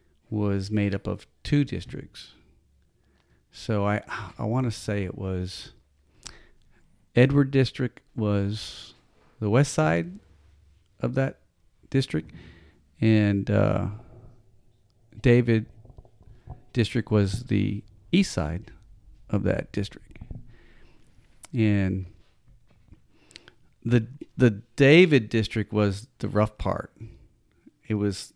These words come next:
the ghetto. It was the rough part. It was the sketchy bars, uh, all the drug dealers.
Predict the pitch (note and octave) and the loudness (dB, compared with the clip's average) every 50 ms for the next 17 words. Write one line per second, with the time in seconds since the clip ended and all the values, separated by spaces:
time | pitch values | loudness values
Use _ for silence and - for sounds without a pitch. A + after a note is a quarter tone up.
0 | _ _ - _ _ _ _ - A2+ G2+ - - A2+ G2+ F#2+ F#2+ F#2+ F#2 F2+ F2+ | _ _ -20 _ _ _ _ -6 -6 -4 0 2 2 2 4 2 0 0 0 -4
1 | F2+ - _ _ _ _ _ _ _ _ _ _ _ _ _ _ _ - G#2+ G#2 | -6 -10 _ _ _ _ _ _ _ _ _ _ _ _ _ _ _ -8 -6 -4
2 | G#2 G#2+ G2 - - G2 F#2 F#2 G2 F#2+ - - - F#2+ F2 G2 G2+ G#2 G2+ G2+ | -4 -4 -4 -4 -8 -8 -4 -4 -4 -4 -6 -8 -8 -6 -4 -2 -2 -2 -2 -4
3 | F#2 G2 - _ - G2 F#2+ F#2+ F#2 E2+ E2+ - - - _ _ - - - - | -6 -8 -14 _ -8 -6 -6 -4 -6 -8 -10 -14 -20 -20 _ _ -14 -14 -12 -12
4 | - - - G#2 - - A2 G2+ - G2 F#2 F2 F2 E2+ E2+ E2 E2+ F2 F2+ - | -8 -4 -4 -4 -2 -2 -6 -4 -2 0 0 2 2 0 0 -2 -4 -6 -8 -12
5 | - _ _ _ _ _ _ _ _ _ _ _ _ _ _ _ _ _ _ - | -18 _ _ _ _ _ _ _ _ _ _ _ _ _ _ _ _ _ _ -10
6 | E2 E2 E2 E2 E2 E2+ E2+ F2 F2+ - _ - _ _ _ _ - _ _ _ | -6 -6 -4 -4 -4 -6 -8 -8 -10 -16 _ -20 _ _ _ _ -20 _ _ _
7 | _ _ _ _ _ _ G2 F#2+ G2+ G2+ G2+ G2 F#2+ - G2+ F#2 F2+ E2 F#2+ F#2 | _ _ _ _ _ _ 0 2 2 2 2 0 0 0 0 0 0 -2 -2 -2
8 | F2+ F2 F2 E2+ E2+ F#2 F#2 - - - - | -2 -2 -2 -4 -4 -6 -10 -12 -14 -16 -18